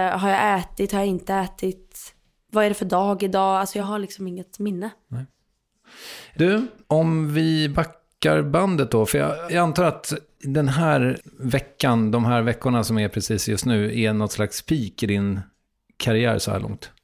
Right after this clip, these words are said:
Speaker 1: Ja, men det är det. Alltså, det här är ju största som hänt i min, eh,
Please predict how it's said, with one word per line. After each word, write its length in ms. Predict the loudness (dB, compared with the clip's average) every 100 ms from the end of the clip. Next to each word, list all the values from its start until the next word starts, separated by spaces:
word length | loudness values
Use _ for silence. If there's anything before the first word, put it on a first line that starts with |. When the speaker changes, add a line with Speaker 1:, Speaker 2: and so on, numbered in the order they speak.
| _ 0
Speaker 1:
Ja, 80 |
men 140 | 2 2
det 80 | 2
är 320 | 4 2 0
det. 120 | -2
Alltså, 380 | 0 0 -2 -2
det 100 | 0
här 200 | 2 2
är 40 |
ju 80 | 0
största 520 | 0 -2 0 0 -2
som 360 | 0 -2 -2 -4
hänt 440 | -4 -2 -2 -2 -4
i 100 | -2
min, 380 | -2 -2 -2 -4
eh, 540 | -4 -6 -6 -8